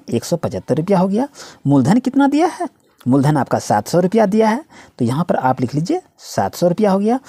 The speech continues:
और दर कितना दिया है, पाँच प्रतिशत है, तो यहाँ पर इसको पाँच प्रतिशत को लिख लीजिए।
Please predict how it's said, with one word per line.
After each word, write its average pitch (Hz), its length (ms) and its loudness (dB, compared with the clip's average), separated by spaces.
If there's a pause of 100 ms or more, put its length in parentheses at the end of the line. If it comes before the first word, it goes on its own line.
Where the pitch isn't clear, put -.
(240)
और 196 100 4
दर 123 300 2
कितना 247 320 0
दिया 247 220 2
है, 330 100 -4 (180)
पाँच 214 200 -2
प्रतिशत 220 480 -2
है, 302 140 0 (420)
तो 277 60 2
यहाँ 214 220 4
पर 120 120 0
इसको 131 220 -4
पाँच 98 280 -4
प्रतिशत - 380 -6
को 202 100 -2
लिख 214 160 -2
लीजिए। 240 260 -2